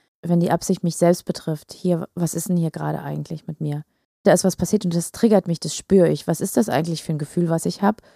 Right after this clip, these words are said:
Und was ist das eigentlich für ein Bedürfnis, was ich hab? Und was gibt's alles für Möglichkeiten, dieses Bedürfnis zu kriegen? Und brauche ich möglicherweise Hilfe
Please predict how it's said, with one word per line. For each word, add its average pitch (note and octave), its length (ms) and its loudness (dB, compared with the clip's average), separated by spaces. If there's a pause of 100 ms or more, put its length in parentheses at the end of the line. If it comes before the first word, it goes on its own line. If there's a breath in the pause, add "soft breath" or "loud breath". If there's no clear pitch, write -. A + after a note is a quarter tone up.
(300 soft breath)
Und F#3 180 4
was F3 100 0
ist F3+ 140 -2
das F#3+ 120 -2
eigentlich E3+ 220 0
für F#3 60 -4
ein F3 60 0
Bedürfnis, G#3 480 0
was D#3+ 160 -6
ich - 160 -12
hab? D3 180 -6 (380 soft breath)
Und F3+ 340 2
was F#3+ 240 4
gibt's A3+ 220 -2
alles G#3 260 0
für G3+ 140 -2
Möglichkeiten, G3+ 600 -2
dieses F3 220 -6
Bedürfnis G3 500 -2
zu - 80 -8
kriegen? F#3 340 0
Und F3 240 -2
brauche A3 340 4
ich G3 60 -2
möglicherweise G3 540 0
Hilfe F3+ 460 0